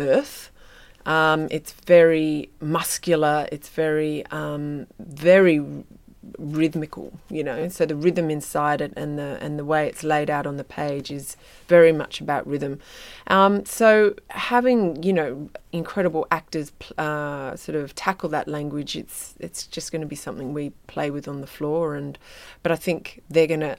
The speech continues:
love, um, playing with that language.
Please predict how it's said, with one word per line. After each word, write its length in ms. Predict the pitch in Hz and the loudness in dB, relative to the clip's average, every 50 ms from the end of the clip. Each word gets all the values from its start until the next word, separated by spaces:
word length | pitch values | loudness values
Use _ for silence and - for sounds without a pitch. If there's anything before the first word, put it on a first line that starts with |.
| - - | -10 -8
love, 800 | 160 156 156 156 156 156 151 151 143 139 135 - - - - - - - | -6 -2 0 2 2 2 2 0 -2 -6 -10 -16 -18 -18 -18 -20 -18 -12
um, 600 | - 151 147 147 147 147 143 139 123 117 143 156 - _ _ _ _ _ _ _ - - - _ _ _ _ | -10 -8 -6 -6 -6 -6 -8 -8 -8 -10 -10 -12 -14 _ _ _ _ _ _ _ -18 -18 -18 _ _ _ _
playing 380 | - - - 156 151 147 143 135 | -10 -6 -4 -2 -2 -2 -4 -6
with 120 | - - - | -8 -8 -8
that 140 | 113 - | -8 -8
language. 540 | - 135 135 139 135 117 - - - - - | -8 -10 -10 -10 -12 -12 -14 -14 -14 -14 -14